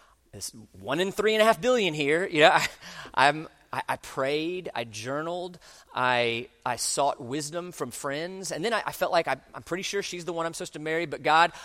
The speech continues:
I know how fallible I am. So th-, w-, there's a three-week period. If I'm wrong, I'm, my eyes are opened. You can show me I'm wrong.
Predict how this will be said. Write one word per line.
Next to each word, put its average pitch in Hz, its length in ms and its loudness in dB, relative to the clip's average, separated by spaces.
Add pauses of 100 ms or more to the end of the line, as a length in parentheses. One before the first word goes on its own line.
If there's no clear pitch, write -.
(120)
I 156 140 -4
know 180 220 4
how 196 120 2
fallible 190 720 0
I 170 140 -4
am. 190 400 -2 (300)
So 147 260 4
th-, - 180 -14
w-, 220 180 -14 (300)
there's 151 160 -2
a 139 60 -2
three-week 220 400 2
period. 196 500 4
If 180 160 -2
I'm 156 160 2
wrong, 196 380 2 (100)
I'm, 139 140 -4 (300)
my 147 260 2
eyes 170 140 0
are 165 80 -4
opened. 156 500 -2 (220)
You 143 300 -4
can 202 100 -8
show 165 220 -4
me 151 100 -4
I'm 139 160 -4
wrong. 131 340 -2